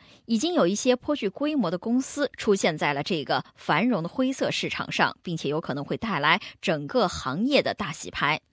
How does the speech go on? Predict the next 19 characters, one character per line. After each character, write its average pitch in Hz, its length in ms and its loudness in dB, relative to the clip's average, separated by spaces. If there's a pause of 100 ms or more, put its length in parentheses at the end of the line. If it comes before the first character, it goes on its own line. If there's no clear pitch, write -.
(100)
下 202 140 -2
面 170 100 -2
就 175 80 0
请 - 160 -8
听 175 160 -6
记 185 160 -2
者 139 260 0 (200)
吴 175 180 0
英 262 160 4
的 277 60 -2
报 - 240 -6
道。 - 320 0 (1120)
来 214 220 6
自 196 120 -2
中 202 220 2
国 165 160 4
的 165 180 6
Sherry 196 400 2
贾 120 320 0